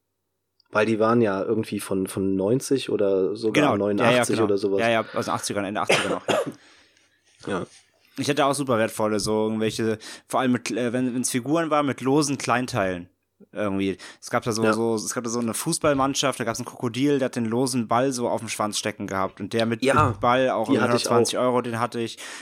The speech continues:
Speaker 2: und,
Speaker 1: Ja.
Speaker 2: ähm, so ein, auch von Hippos, einer mit so einer losen Sonnenbrille, die konntest du abnehmen, wenn die,
Speaker 1: Ja,
Speaker 2: die, wenn die
Speaker 1: ja.
Speaker 2: noch dabei war, also da gab's so
Speaker 1: Die
Speaker 2: viele,
Speaker 1: kenn ich auch noch.
Speaker 2: ne? Also hatte ich halt alles komplett und ich hab die jetzt halt, ich hab jetzt meine, ich, es waren zwei Kisten voll mit Ü-Ei-Sachen, komplett bis zum Rand voll.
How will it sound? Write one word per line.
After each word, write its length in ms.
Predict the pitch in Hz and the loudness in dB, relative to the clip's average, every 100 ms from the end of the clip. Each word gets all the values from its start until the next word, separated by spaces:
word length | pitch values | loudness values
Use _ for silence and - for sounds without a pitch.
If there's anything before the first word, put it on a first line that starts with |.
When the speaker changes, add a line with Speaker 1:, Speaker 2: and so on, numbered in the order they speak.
| - | -10
Speaker 2:
und, 320 | - 110 107 | -4 -2 -2
Speaker 1:
Ja. 200 | - 107 107 | -2 -2 -2
Speaker 2:
ähm, 260 | 107 104 | -2 -2
so 100 | 110 | -2
ein, 100 | 104 - 104 | -2 -2 -4
auch 120 | 104 | -4
von 240 | 117 113 | -4 -2
Hippos, 320 | 120 127 127 | -2 -2 -2
einer 180 | 82 120 | -2 -2
mit 80 | 113 | -2
so 80 | 113 | -2
einer 120 | 110 | -2
losen 400 | 107 123 113 110 | 2 2 2 -2
Sonnenbrille, 520 | 107 123 139 127 127 | -2 0 0 0 -2
die 80 | 123 | -2
konntest 220 | 123 117 | -2 -2
du 60 | - | -2
abnehmen, 480 | - - 120 117 117 | -2 -2 -2 0 -2
wenn 100 | 107 | -2
die, 80 | 107 | -2
Speaker 1:
Ja, 240 | 101 151 | -2 -2
Speaker 2:
die, 240 | - 117 | -2 -2
wenn 100 | 113 | -4
die 60 | 107 | -2
Speaker 1:
ja. 80 | 165 | 0
Speaker 2:
noch 80 | 117 | 0
dabei 460 | 123 110 113 113 | -2 0 0 0
war, 160 | 110 110 | 0 0
also 120 | 92 | 0
da 40 | 107 | -2
gab's 200 | 107 - | -4 -4
so 100 | 117 | -4
Speaker 1:
Die 80 | 156 | -2
Speaker 2:
viele, 180 | 120 143 | 2 4
Speaker 1:
kenn 100 | 143 | 4
ich 160 | 139 139 | 2 -4
auch 240 | 123 127 | -4 -2
noch. 280 | 135 131 - | -2 -2 -2
Speaker 2:
ne? 180 | 117 120 220 - | -2 2 0 0
Also 180 | 107 120 | -4 -2
hatte 120 | 131 | -2
ich 80 | 123 | -2
halt 160 | 110 | 0
alles 340 | - 120 107 - | 2 2 2 -2
komplett 340 | 110 113 107 | -4 -2 -2
und 60 | 104 | -2
ich 80 | 117 | -4
hab 100 | - | -2
die 80 | |
jetzt 140 | 120 117 | -4 0
halt, 240 | 110 - _ _ _ _ _ _ - - | -2 -4 _ _ _ _ _ _ -14 -2
ich 40 | |
hab 60 | 123 | -2
jetzt 80 | 123 | 0
meine, 140 | 123 123 | 0 0
ich, 140 | 113 | -2
es 220 | 127 - | -4 -2
waren 100 | 123 | -2
zwei 240 | 113 143 151 | 0 0 0
Kisten 400 | - 147 - 131 | -2 -2 -2 -2
voll 220 | 135 127 | 0 0
mit 200 | 117 - | -2 -6
Ü-Ei-Sachen, 720 | 127 123 143 147 139 156 - _ _ _ _ | 0 2 2 0 -4 -12 -16 _ _ _ _
komplett 320 | - 135 135 131 | -6 -2 -2 -2
bis 120 | 127 | -4
zum 100 | 135 | -2
Rand 180 | 123 127 | -2 -4
voll. 360 | - 131 147 | -2 -2 -2